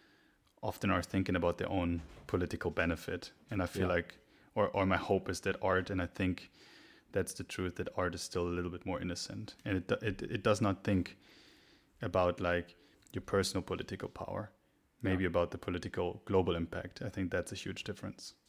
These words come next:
Speaker 2: Right. I mean, it's an interesting question coming from you who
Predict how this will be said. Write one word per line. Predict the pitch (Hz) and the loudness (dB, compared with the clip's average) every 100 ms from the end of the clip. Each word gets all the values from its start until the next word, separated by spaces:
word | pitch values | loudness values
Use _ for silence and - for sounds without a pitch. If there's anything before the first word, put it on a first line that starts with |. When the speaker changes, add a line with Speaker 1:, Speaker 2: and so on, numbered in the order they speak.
| _ - | _ -8
Speaker 2:
Right. | 90 85 - _ _ _ _ _ - - - - | -6 -6 -12 _ _ _ _ _ -20 -20 -12 -2
I | 98 | 2
mean, | 101 92 | 2 2
it's | 92 - | -2 -4
an | 101 | -2
interesting | 101 98 95 - 95 | -2 -4 -6 -8 -8
question | - 92 - 98 90 | -6 -8 -6 -8 -8
coming | - 92 90 87 | -8 -8 -6 -8
from | - 92 87 85 87 | -8 -8 -8 -10 -10
you | 101 92 90 | -8 -4 -4
who | 82 90 85 | -4 -6 -6